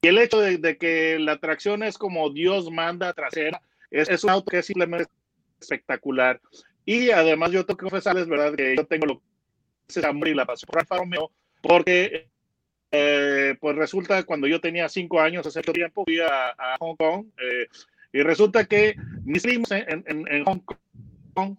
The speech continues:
cuando ya tenían Alfa Romeo, entonces, Alfa Romeo es una marca que yo conozco desde que soy niño, y es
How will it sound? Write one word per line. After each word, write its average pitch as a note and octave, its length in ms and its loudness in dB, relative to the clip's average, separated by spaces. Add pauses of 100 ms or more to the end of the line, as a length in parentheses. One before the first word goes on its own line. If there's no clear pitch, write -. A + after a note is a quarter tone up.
cuando C#3 240 0 (100)
ya F3 140 4
tenían F3 280 -2
Alfa F3+ 180 0
Romeo, G#3+ 280 -2 (220)
entonces, C#3+ 440 -4 (540)
Alfa G#3+ 200 6
Romeo F#3 220 0
es - 60 -10
una G#3 160 0
marca G3+ 240 -2
que E3 140 0
yo F#3+ 140 0
conozco G3 380 0
desde E3 180 -2
que C#3+ 100 -10
soy F#3 160 0
niño, F3+ 400 -4 (640)
y C3 100 8
es E3+ 220 4